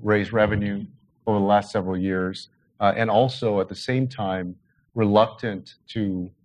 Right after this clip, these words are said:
um, use the rainy day fund in the way that I think it should and others believe that it should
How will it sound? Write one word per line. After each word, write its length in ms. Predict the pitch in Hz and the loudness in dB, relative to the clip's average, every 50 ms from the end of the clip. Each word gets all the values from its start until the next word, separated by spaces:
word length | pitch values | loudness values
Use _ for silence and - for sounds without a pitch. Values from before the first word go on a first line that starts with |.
| _ _ _ _ _ - | _ _ _ _ _ -10
um, 460 | 101 98 92 92 92 85 87 90 92 _ _ _ _ _ | -6 -4 -4 -4 -4 -6 -8 -12 -16 _ _ _ _ _
use 220 | - 135 131 123 131 | 2 4 4 4 2
the 80 | 120 | 0
rainy 280 | 104 104 107 110 104 98 | 0 2 2 2 2 0
day 220 | 87 87 95 104 | -2 0 0 0
fund 380 | 101 - - 98 90 87 90 90 | -2 -4 -6 -8 -8 -6 -6 -6
in 40 | 87 | -6
the 80 | 92 | -4
way 140 | 92 95 95 | -2 -2 0
that 120 | 92 92 90 | 2 4 4
I 120 | 98 113 | 4 4
think 240 | 117 - 113 92 - | 2 0 -4 -8 -8
it 80 | 87 | -10
should 360 | - - - 101 95 95 92 - _ _ _ _ _ _ _ _ | -10 -8 -6 -4 -4 -4 -6 -8 _ _ _ _ _ _ _ _
and 100 | - 101 | -4 0
others 300 | 101 104 107 113 107 95 | 2 2 2 2 0 -2
believe 300 | - 104 98 95 95 92 | -4 -4 -4 -4 -4 -6
that 120 | 85 95 85 | -6 -8 -10
it 140 | 90 90 - | -10 -12 -8
should 340 | - 104 98 92 92 90 | -6 -2 -2 -2 -2 -4